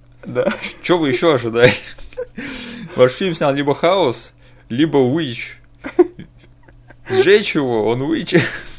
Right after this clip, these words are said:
Speaker 1: Да.
Speaker 2: Короче, это немножечко интересный товарищ, потому что,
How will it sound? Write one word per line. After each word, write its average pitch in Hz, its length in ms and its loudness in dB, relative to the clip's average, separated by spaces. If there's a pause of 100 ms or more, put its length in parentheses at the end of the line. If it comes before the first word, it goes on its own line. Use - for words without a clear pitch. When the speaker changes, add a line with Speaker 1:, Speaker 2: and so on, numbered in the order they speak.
(200)
Speaker 1:
Да. 123 260 -6 (1600)
Speaker 2:
Короче, 123 560 -2 (100)
это 120 520 0 (880)
немножечко 160 680 -2
интересный 131 560 -2
товарищ, 127 480 0
потому 98 460 -10
что, 95 380 -10